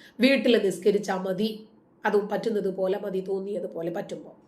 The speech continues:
തുടക്കത്തിൽ തീരെ നമസ്കരിക്കാത്തവരായിരുന്നെങ്കിലും അടുത്ത കാലത്ത് നിസ്കാരം വേണം എന്ന് ശക്തമായിട്ട് ക്ലാസ്സുകളും മറ്റും അവതരിപ്പിച്ചു തുടങ്ങി.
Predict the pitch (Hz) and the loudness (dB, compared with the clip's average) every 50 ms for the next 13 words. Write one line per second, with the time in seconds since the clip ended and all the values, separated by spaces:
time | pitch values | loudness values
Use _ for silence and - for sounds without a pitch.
0 | _ _ _ _ _ - - - - - - - - - _ - 285 269 330 330 | _ _ _ _ _ -20 -20 -20 -20 -20 -20 -20 -20 -2 _ 4 6 8 6 6
1 | 330 349 339 339 349 339 339 339 320 277 294 302 311 294 277 262 262 269 269 - | 6 2 2 4 2 2 4 4 2 2 4 4 4 4 4 4 2 2 2 0
2 | 320 311 311 311 320 302 302 302 320 302 302 285 277 254 254 262 277 269 277 262 | -2 -2 0 2 4 4 4 4 4 4 6 6 6 6 6 2 0 -2 0 0
3 | 240 233 240 247 254 226 208 214 208 - - 214 214 214 - 285 254 - 233 220 | 0 0 2 2 2 2 0 -2 -6 -6 -6 -4 -2 -2 -2 -4 -2 0 2 2
4 | 220 214 220 247 220 208 190 202 - - 247 247 247 247 240 214 208 202 196 214 | 2 2 -2 -2 -4 -4 -4 -6 0 2 4 4 4 2 0 -2 -4 -4 -4 -6
5 | 208 208 208 196 196 190 - - 190 - - - 240 233 226 220 208 202 - 208 | -6 -6 -6 -6 -6 -8 -10 -10 -14 -10 -4 -4 -4 -2 0 0 0 0 -2 -6
6 | 196 - 202 190 190 185 - 226 202 202 202 196 196 180 175 190 - - 196 185 | -8 -6 -4 -4 -4 -6 -6 -6 -6 -4 -4 -6 -8 -12 -12 -16 -16 -14 -12 -10
7 | 190 190 190 190 - 185 170 170 170 - 170 165 165 170 170 | -8 -6 -6 -6 -6 -6 -10 -12 -12 -12 -14 -14 -12 -14 -18